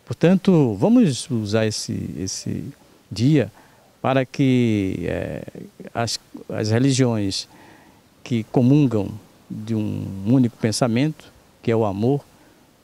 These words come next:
que se deem as mãos, né? E que faça desse Brasil, e podemos até alargar isso para o mundo, um mundo melhor. Um mundo de, eh, eh,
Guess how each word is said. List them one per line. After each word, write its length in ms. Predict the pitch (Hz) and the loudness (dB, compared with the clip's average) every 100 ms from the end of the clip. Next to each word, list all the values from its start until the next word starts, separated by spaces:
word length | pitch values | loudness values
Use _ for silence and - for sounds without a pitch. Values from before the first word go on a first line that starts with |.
| _ - | _ -4
que 100 | 170 | 0
se 100 | 147 | 4
deem 280 | 139 170 214 | 4 6 4
as 180 | 135 | 2
mãos, 480 | 104 104 131 110 - - | 0 0 0 -2 -8 -12
né? 200 | 104 135 _ _ _ _ _ _ _ _ - | -12 -14 _ _ _ _ _ _ _ _ -12
E 100 | 110 | -10
que 1080 | - 147 156 151 147 139 127 117 107 101 - | -2 2 4 4 4 4 2 2 0 -2 -2
faça 320 | 156 160 147 | 0 0 0
desse 720 | 120 120 120 - 110 101 90 - 101 | -2 -2 -2 -4 -4 -6 -6 -10 -4
Brasil, 480 | 101 87 123 131 110 - - _ _ | -2 0 0 0 -4 -20 -20 _ _
e 60 | - | -10
podemos 380 | 110 104 113 107 | -6 -2 0 0
até 240 | 98 117 | 0 0
alargar 520 | 110 107 92 104 98 | 0 -2 -2 -2 -2
isso 320 | 101 113 - - - - | -2 -4 -6 -12 -20 -8
para 220 | - 104 | -4 -2
o 20 | |
mundo, 400 | 92 107 143 113 107 - - | 0 0 0 0 -8 -18 -6
um 80 | 117 | 0
mundo 200 | 131 143 | 2 4
melhor. 380 | 151 139 98 98 _ _ _ _ _ _ _ _ _ _ _ - | 4 2 0 -4 _ _ _ _ _ _ _ _ _ _ _ -6
Um 60 | |
mundo 280 | 101 123 139 | 0 2 2
de, 680 | 127 127 127 135 139 135 127 | 2 2 4 4 2 0 -2
eh, 1160 | - 120 113 107 107 110 107 104 - 76 65 | -2 -2 0 -2 -2 -2 0 -2 -4 -6 -8
eh, 40 | 64 | -8